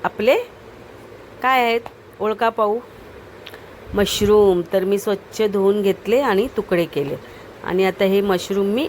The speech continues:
अख्खी मसूरमध्ये टाकणार आहे. तर हे मशरूम अख्खी मसूरमध्ये तुम्ही टाकलेत ना, एवढी छान रे-, होते ना ही भाजी, मस्त एकदम मटणासारखी भाजी होते. कारण ही भाजी मला कशी, मी, अ, लहानपणी ना आई आमची करायची, अख्खी मसूर कधी बटाट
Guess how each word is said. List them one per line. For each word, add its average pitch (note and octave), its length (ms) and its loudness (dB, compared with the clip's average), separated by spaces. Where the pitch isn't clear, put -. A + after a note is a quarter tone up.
अख्खी F#3 300 -4
मसूरमध्ये F#3+ 680 0
टाकणार B3 420 -2
आहे. F3+ 240 0
तर A3+ 60 -2
हे A#3+ 140 2
मशरूम B3 420 -2
अख्खी A#3+ 240 -2
मसूरमध्ये B3 540 -2
तुम्ही A#3+ 220 -2
टाकलेत A#3 360 0
ना, A#3+ 80 -2
एवढी A#3 280 0
छान A#3 260 2
रे-, A#3 180 4
होते A3+ 340 0
ना A#3 100 0
ही A3+ 120 2
भाजी, F3+ 400 -4
मस्त - 280 0
एकदम C4 280 2
मटणासारखी B3 680 -4
भाजी G3+ 340 -2
होते. F3+ 220 -2
कारण C4 160 2
ही C#4 120 2
भाजी A#3+ 280 2
मला C4 500 2
कशी, C4 520 -6
मी, A#3 520 0
अ, G#3+ 280 4
लहानपणी A3 540 0
ना C#4 120 0
आई G#3 380 2
आमची G3+ 320 0
करायची, F3 500 2
अख्खी E3+ 300 -4
मसूर F#3+ 380 0
कधी F#3+ 260 0
बटाट F#3+ 360 2